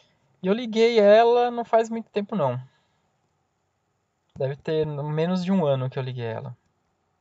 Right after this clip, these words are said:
De vez em quando eu dou uma ligada em alguma outra.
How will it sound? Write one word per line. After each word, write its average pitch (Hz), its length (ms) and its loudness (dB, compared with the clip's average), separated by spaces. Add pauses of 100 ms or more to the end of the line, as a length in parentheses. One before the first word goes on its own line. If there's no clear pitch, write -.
(800)
De 143 60 -16
vez 151 240 -14
em 160 60 -18
quando 170 180 -6
eu 170 60 -6
dou 170 120 -6
uma 170 120 -8
ligada 147 320 -4
em - 20 -4
alguma 135 240 -4
outra. 123 320 -4